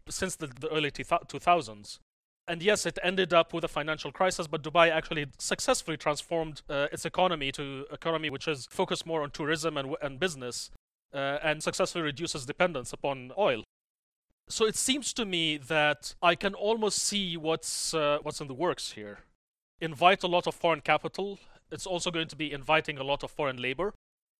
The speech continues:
Provide employment opportunities to a lot of young Saudis. But also, you know, create this massive real estate boom, which invites a lot of speculation, invites, invites a lot of foreign money into the country. A lot of technology startups, some of them,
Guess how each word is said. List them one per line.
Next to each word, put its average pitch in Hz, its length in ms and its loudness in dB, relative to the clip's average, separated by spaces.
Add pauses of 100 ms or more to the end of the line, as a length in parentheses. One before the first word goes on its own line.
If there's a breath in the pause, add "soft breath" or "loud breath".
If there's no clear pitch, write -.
(140)
Provide 165 500 6
employment 175 440 0
opportunities 156 640 -4
to 151 80 -4
a 135 40 -2
lot 147 180 -2
of 127 100 -14
young 143 140 0
Saudis. 143 600 -4 (560)
But 175 140 -4
also, 214 360 2
you 180 140 0
know, 165 120 -2
create 180 680 0
this - 440 -6 (260)
massive 160 800 2 (100)
real 151 240 -2
estate 151 420 -2
boom, 127 380 -4 (520)
which - 420 -6
invites 170 400 4
a - 20 0
lot 170 160 0
of - 80 -4
speculation, 156 680 -4
invites, 147 380 2 (140)
invites 147 420 2
a 160 60 -4
lot 143 220 0
of 135 80 -6
foreign 160 320 0
money 160 260 0
into 143 180 -10
the 131 120 -10
country. 131 480 -6 (640)
A 180 40 0
lot 196 160 4
of 220 80 -2
technology 160 520 -2
startups, 147 580 2
some 160 220 0
of 143 160 -4
them, 143 260 0